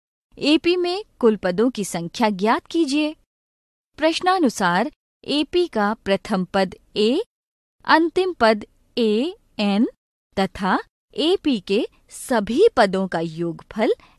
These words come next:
एस ज्ञात है, जिसकी सहायता से हमें एपी के कुल पदों की संख्या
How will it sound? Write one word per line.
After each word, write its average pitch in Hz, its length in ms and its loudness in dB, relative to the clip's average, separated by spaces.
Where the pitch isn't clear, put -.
एस 370 380 0
ज्ञात 175 420 -2
है, 190 120 -8
जिसकी 220 380 -4
सहायता 208 540 -2
से 349 220 -2
हमें 220 440 2
एपी 330 360 2
के 330 240 -2
कुल 349 200 2
पदों 226 380 2
की 214 140 -4
संख्या 208 460 -2